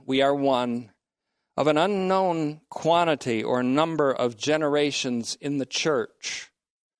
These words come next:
in a history that will culminate with the coming of the Lord, who will be seen by every eye, genuflected to by every knee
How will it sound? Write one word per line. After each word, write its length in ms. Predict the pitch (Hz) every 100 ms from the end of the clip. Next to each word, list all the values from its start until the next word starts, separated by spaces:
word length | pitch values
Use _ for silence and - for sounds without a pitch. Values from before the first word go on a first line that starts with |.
| _ _ _ _ _ _ -
in 80 | 143
a 60 |
history 440 | 135 202 - - 180
that 160 | 160
will 120 | 156 143
culminate 600 | - 196 185 151 135 -
with 200 | 135 120
the 100 | 127
coming 600 | - 175 175 175 170 175
of 240 | - 139
the 120 | 131 135
Lord, 640 | 135 147 139 139 131 123 _ _ _ _ _ _ _ _ _ _ _ -
who 80 | 160
will 160 | 160
be 160 | 143 135
seen 500 | - - 175 196 190
by 220 | 175 175
every 300 | 170 165 160
eye, 420 | 139 120 101 98 - _ _ _ _ _ _ _ _ _ _ _ _ _
genuflected 1040 | - 151 202 226 190 - 147 131 - 120 117 -
to 320 | - 139 120
by 400 | 110 127 120 120 -
every 440 | 165 147 143 151
knee 500 | 135 131 117 95 -